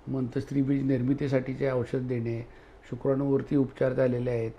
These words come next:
हे करणे, त्यांचे सगळे रिपोर्ट नॉर्मल आहेत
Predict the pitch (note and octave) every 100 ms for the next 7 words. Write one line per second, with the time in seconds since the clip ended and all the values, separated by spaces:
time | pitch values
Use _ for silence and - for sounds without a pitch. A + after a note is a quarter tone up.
0 | - - A#2+ A#2+ D3 A#2+ A#2+ A#2 A2+ -
1 | - - - - B2+ A#2+ C3+ - C#3 C#3+
2 | D3+ D3 C#3+ C3 - C#3 C#3+ B2+ A2+ B2+
3 | B2 A2+